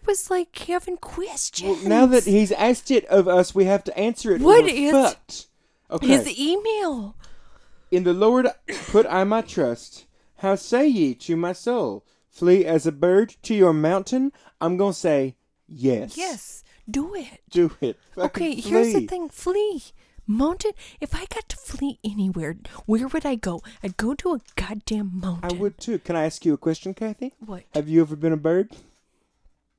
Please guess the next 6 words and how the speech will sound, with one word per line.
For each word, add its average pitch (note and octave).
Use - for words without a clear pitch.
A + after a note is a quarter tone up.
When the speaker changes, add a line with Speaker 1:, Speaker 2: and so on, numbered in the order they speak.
Speaker 1:
I B3+
don't G#3
know. E3+
Speaker 2:
I -
no, A3+
either. B3+